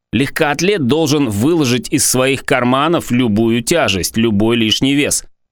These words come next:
одеться в самую лёгкую и удобную одежду. Он не должен брать с собой ни грамма лишнего веса. Мы должны знать, что есть вещи, которые не являются грехом,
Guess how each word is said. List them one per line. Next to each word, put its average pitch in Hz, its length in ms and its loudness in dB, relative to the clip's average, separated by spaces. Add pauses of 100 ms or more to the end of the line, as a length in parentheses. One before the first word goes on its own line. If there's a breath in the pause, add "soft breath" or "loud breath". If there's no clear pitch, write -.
одеться 165 500 0
в - 40 0
самую 135 480 0
лёгкую 123 760 0
и 151 240 -2
удобную 110 680 0
одежду. 117 540 -2 (340)
Он 147 240 2
не 160 80 2
должен 151 400 2
брать 131 240 0
с - 60 0
собой 120 400 2
ни 113 240 2
грамма 127 460 2
лишнего 117 540 0
веса. 139 420 -2 (540)
Мы 139 140 0
должны 175 380 0
знать, 147 280 0
что - 220 -4
есть 110 380 -2
вещи, 131 360 0
которые 120 680 -2
не 165 200 2
являются 151 580 0
грехом, 123 500 -2